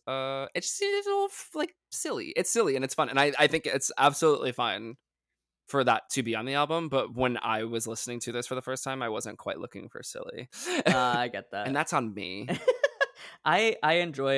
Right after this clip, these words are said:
Speaker 2: it. I think there's a lot of fun lyrical stuff. Like, I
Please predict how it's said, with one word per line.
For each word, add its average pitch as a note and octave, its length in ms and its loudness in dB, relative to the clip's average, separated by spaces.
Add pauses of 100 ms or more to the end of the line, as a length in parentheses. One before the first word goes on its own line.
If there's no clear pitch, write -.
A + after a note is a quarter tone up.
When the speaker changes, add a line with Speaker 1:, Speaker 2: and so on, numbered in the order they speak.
Speaker 2:
it. - 80 0
I C3+ 120 2
think C#3 240 -6
there's C#3+ 200 -2
a D3+ 40 -2
lot B2 200 2
of A#2+ 80 -6
fun A#2 320 -2
lyrical A2+ 340 -4
stuff. A2+ 360 -6
Like, A2 300 -4 (100)
I C3+ 340 4